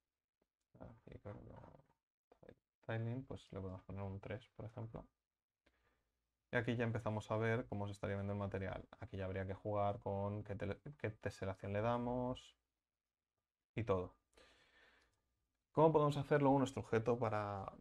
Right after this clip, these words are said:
para aplicarlo? Bueno, desactivo esto, Shift C, uno.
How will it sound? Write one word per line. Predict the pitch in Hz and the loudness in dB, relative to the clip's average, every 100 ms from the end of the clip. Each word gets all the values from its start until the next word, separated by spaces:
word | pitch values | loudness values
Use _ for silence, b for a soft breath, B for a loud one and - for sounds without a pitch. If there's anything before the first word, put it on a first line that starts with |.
| - | 0
para | 113 | 4
aplicarlo? | 104 98 95 98 90 - - _ _ _ _ _ _ _ _ _ _ - | 4 2 0 0 0 -10 -16 _ _ _ _ _ _ _ _ _ _ -8
Bueno, | 101 - - | -8 -10 -20
desactivo | - 104 - 101 117 | -14 -12 -6 -2 -2
esto, | 143 - 175 233 - _ _ _ | -2 0 2 0 -8 _ _ _
Shift | - - - | -18 -18 -4
C, | 139 156 165 - _ _ _ _ - | 0 0 -2 -8 _ _ _ _ -8
uno. | 117 131 147 | -4 -4 -6